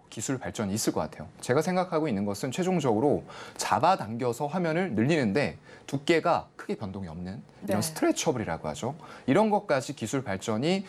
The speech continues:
Speaker 1: 꾸준하게 이루어질 분야다라는 말씀드리겠습니다.
Speaker 2: 네, 여러 가지 분야로 뭐 디스플레이 발전할 수 있겠다라고 말씀을 정리해 주셨고요. 어, 이런 가운데 사실 우리나라 상황도 좀 보면 좋겠어요.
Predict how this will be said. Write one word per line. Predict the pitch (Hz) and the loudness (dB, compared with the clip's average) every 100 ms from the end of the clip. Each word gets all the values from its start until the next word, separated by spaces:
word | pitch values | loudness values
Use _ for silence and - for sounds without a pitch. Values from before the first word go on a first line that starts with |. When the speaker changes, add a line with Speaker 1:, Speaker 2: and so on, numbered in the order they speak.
| - - | -10 -6
Speaker 1:
꾸준하게 | 180 190 160 117 151 175 - | 0 4 4 4 2 2 0
이루어질 | 113 135 156 147 143 135 | 0 4 4 4 -4 -2
분야다라는 | 107 120 107 127 120 - - 92 110 | 0 2 4 2 0 -12 -8 -4 -2
말씀드리겠습니다. | 92 80 87 87 76 73 - 101 - - - - - - - 208 | -4 -6 -10 -8 -10 -10 -16 -18 -20 -20 -20 -20 -20 -20 -10 -2
Speaker 2:
네, | 190 175 | 2 4
여러 | 180 247 | 4 4
가지 | 269 262 | 4 0
분야로 | 220 208 208 | 0 2 2
뭐 | 190 | 0
디스플레이 | 190 - 214 202 | -4 -6 -2 0
발전할 | 202 170 214 208 | 0 0 2 0
수 | 208 | 0
있겠다라고 | 156 190 190 180 180 | -4 2 2 2 0
말씀을 | 170 156 156 185 | 0 -2 -2 -4
정리해 | 180 170 185 202 | -2 -2 0 0
주셨고요. | 202 208 196 208 285 - - - - | 0 -2 -2 2 4 2 -2 -12 -2
어, | |
이런 | 208 302 | 2 4
가운데 | 311 269 269 | 4 2 4
사실 | 302 294 254 | 2 2 0
우리나라 | 175 320 320 | 0 4 4
상황도 | 311 392 403 349 | 4 0 0 0
좀 | 226 | 0
보면 | 180 175 | -2 -4
좋겠어요. | 165 - 220 - 175 165 185 170 | -4 -4 -2 2 2 6 6 4